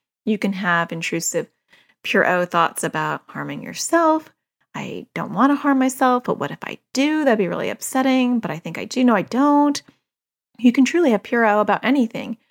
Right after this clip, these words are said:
"What if I'm a bad person? What if I go to hell?" I mean, I could sit here and list possible intrusive thoughts all day, but you get the point, right? So just replace it with your own child's issues.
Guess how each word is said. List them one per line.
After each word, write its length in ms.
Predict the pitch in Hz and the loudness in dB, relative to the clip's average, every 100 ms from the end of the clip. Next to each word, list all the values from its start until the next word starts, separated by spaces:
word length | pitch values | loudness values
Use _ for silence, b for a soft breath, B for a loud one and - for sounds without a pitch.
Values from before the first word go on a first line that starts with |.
| B B B - | B B B -2
"What 120 | 175 | -2
if 60 | 170 | -2
I'm 80 | |
a 40 | - | -4
bad 240 | - - | -4 -4
person? 760 | - - 320 - 277 254 233 220 | -8 0 0 2 2 4 4 2
What 140 | 196 | 0
if 180 | 190 - | -4 -6
I 60 | - | -8
go 160 | - | -8
to 80 | - | -10
hell?" 600 | - - 320 285 254 254 _ _ _ _ _ | -12 0 4 6 4 2 _ _ _ _ _
I 40 | 214 | 2
mean, 180 | 202 185 | 2 0
I 120 | 180 | -6
could 160 | 214 196 | -6 -8
sit 200 | - - | -6 -8
here 140 | 180 | -6
and 140 | 175 175 | -6 -2
list 440 | 165 170 - - _ _ _ _ _ | -2 -2 -8 -14 _ _ _ _ _
possible 540 | - 170 175 - 165 - | -2 -2 0 -4 -2 -2
intrusive 440 | 170 175 156 156 | -4 -6 -8 -10
thoughts 260 | - - - | -10 -10 -6
all 140 | 90 | -6
day, 360 | - 151 247 - _ | -2 -2 -2 -6 _
but 100 | 277 | -2
you 40 | 285 | 2
get 140 | 269 | 0
the 60 | 175 | -2
point, 260 | 147 90 - | -8 -10 -6
right? 260 | 175 202 _ _ _ | -6 -6 _ _ _
So 160 | - 240 | 0 0
just 180 | 285 285 | 0 -4
replace 340 | 262 190 180 | -4 -4 -2
it 60 | - | -4
with 160 | 175 | -4
your 160 | 175 170 | -4 -4
own 240 | 165 160 | -4 -4
child's 680 | 160 156 160 165 160 - - - - | -6 -4 -4 -4 -4 -10 -12 -12 -8
issues. 500 | 175 - 262 311 - | -6 0 0 0 -6